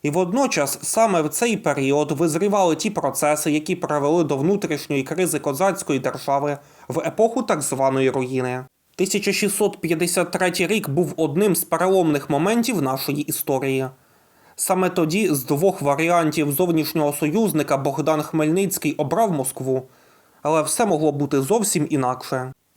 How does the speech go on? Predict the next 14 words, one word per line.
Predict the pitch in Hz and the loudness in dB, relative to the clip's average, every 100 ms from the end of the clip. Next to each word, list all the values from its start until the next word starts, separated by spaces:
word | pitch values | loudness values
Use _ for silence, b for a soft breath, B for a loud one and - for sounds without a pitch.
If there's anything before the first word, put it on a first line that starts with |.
| - | -8
На | 139 | -4
початку | 147 180 240 220 - | -2 -2 0 0 0
тисяча | 208 208 208 208 | 0 0 0 0
шістсот | 202 196 214 202 | 0 0 0 -2
п'ятдесят | 185 175 185 180 185 | 0 0 0 -2 -2
третього | 185 180 180 165 170 | 0 0 0 0 2
року | 214 208 | 2 0
перспектива | 139 156 165 - 185 - 196 160 | -2 0 -2 -2 -4 0 0 2
козацько-московського | 180 170 185 175 - 165 165 - 190 170 165 180 170 | 0 2 2 0 -2 0 -2 0 0 0 -2 -2 -2
союзу | - 165 220 208 147 | 0 0 2 2 0
все | 135 165 | 0 -2
ще | 156 160 | -2 -2
виглядала | 147 147 143 147 233 151 | -2 0 0 2 2 2
фантастикою. | 147 135 139 135 - 139 135 135 | 0 0 0 -2 -2 -4 -2 -2